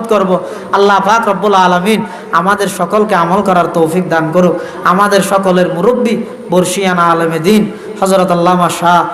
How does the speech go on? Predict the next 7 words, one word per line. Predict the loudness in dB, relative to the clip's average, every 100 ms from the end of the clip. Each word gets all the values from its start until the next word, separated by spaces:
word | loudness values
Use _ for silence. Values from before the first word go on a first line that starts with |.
| -10 -12 -8 -2
জমির | 0 2 0
উদ্দিন | 0 0
নানুপুরি | 0 0 -2 -2 0 0
রহমতুল্লাহি | 0 -2 -2 -2 0 2 2 2
আলাইহির | 2 0 -2 -10 -12 -6
সুযোগ্য | -2 0 0 0 -2
খলিফা | 0 2 2 2